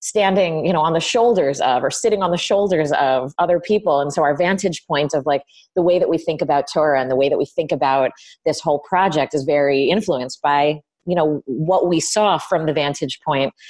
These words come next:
that we were sitting at or standing at. And so I feel like I very much, you know, was like a, like a kid sitting on his shoulders, you know, trying to peek up and really get a taste of the, the power of what was happening. And he was very much a person who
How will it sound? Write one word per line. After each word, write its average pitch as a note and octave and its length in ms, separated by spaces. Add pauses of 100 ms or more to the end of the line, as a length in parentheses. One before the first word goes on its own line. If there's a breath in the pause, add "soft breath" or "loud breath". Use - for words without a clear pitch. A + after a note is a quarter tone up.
(280 loud breath)
that D#3 200
we D3+ 200
were C#3+ 140
sitting F#3 420
at C3 180
or B2+ 80
standing F3 520
at. C#3+ 180
And C3 100
so C#3+ 120
I C#3+ 100
feel D3 240
like C#3+ 180
I D3+ 120
very D3 320
much, C#3 420 (340 loud breath)
you D#3+ 80
know, D3+ 140
was C#3+ 140
like D3+ 160
a, B2 80 (180)
like D#3 240
a - 100
kid E3+ 360
sitting D#3+ 320
on D3 160
his D3 160
shoulders, E3+ 640
you D#3 80
know, D3 180
trying D3+ 240
to - 120
peek - 280
up D#3 220
and C#3 160
really C#3 400 (380)
get D#3+ 120
a D3 60
taste D3+ 400
of C#3 240 (400 loud breath)
the, D3 80 (160)
the C#3 120
power D#3+ 440
of B2+ 100
what C3+ 160
was C3 100
happening. B2 500
And C#3 80
he D#3+ 100
was C3+ 140
very A#2 220
much B2 200
a B2+ 60
person C3+ 440
who C3+ 320